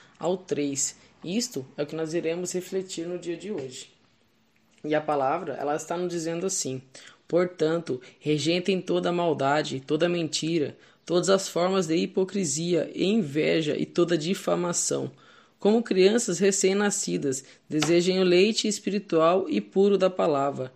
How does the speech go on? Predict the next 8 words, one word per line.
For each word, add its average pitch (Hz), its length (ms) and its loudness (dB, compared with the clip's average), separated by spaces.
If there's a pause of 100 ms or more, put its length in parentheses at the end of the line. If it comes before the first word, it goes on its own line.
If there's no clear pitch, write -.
(1080)
para 175 400 2
crescerem 208 680 2
com 208 120 -2
esse 202 240 0
leite 185 380 2
para 185 280 0
a - 20 2
salvação, 175 640 0